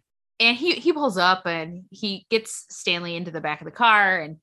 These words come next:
talks about how he's not gonna draft Haas. He, he trusts Stanley's word and he wishes that Stanley hadn't given up so easily.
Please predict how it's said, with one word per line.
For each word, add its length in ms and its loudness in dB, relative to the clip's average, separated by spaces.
talks 220 2
about 260 4
how 420 4
he's 160 -6
not 180 2
gonna 140 -2
draft 260 -2
Haas. 340 0
He, 400 -8
he 140 -4
trusts 640 -4
Stanley's 640 -8
word 460 0
and 120 -6
he 80 -4
wishes 280 -6
that 100 -18
Stanley 300 -12
hadn't 260 -12
given 180 -6
up 120 4
so 180 -2
easily. 580 -8